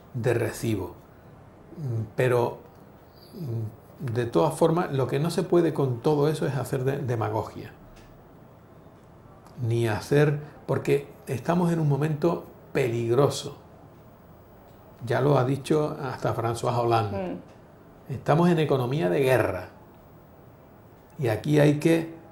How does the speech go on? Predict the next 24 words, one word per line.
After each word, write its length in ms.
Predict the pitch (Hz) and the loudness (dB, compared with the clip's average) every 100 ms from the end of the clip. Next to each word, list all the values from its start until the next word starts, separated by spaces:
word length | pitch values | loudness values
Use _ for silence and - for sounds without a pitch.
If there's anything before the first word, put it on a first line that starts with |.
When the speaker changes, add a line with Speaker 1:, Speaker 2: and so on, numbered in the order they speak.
| - - - - - | -20 -20 -20 -18 -8
Speaker 1:
mm, 960 | 120 110 110 - - - - - - - | -6 -4 -4 -8 -14 -20 -20 -20 -20 -4
que 140 | - 143 | 2 4
los 160 | 143 | 4
que 120 | - 131 | 2 0
más 200 | 170 170 | 0 2
tienen 400 | 165 143 131 135 - - - | 4 4 2 -4 -14 -10 -4
aporten 520 | 117 147 143 135 117 | 0 0 0 -2 0
más, 380 | 147 202 - - - | 0 -2 -6 -18 -8
que 80 | 120 | -6
eso 160 | 113 127 | -4 -6
es 140 | 104 - | -6 -10
lógico, 760 | 120 107 123 160 180 180 202 160 | -8 -2 0 0 -2 -2 -4 -2
normal 720 | 120 117 107 107 139 202 254 - - - - - - - - - - - | 2 2 0 -2 0 0 -2 -8 -20 -20 -20 -20 -20 -20 -20 -20 -20 -8
y, 260 | 135 117 - 120 | -2 -2 -2 -2
y 60 | |
de, 320 | 113 110 107 - | 2 2 0 -2
y 120 | 107 | -4
de, 340 | 104 101 98 - - - - - - - - | -2 -2 -4 -8 -20 -20 -20 -20 -20 -20 -12
mm, 280 | 120 104 101 - | -10 -8 -10 -4
característico 640 | 104 101 113 110 131 135 | -2 0 0 -2 0 2
de 60 | 127 | 2
una 140 | 120 | 0
sociedad 420 | 110 107 113 117 | -2 -4 0 2
avanzada, 760 | 120 110 107 - 170 180 208 220 | 2 2 -2 -2 2 2 2 -2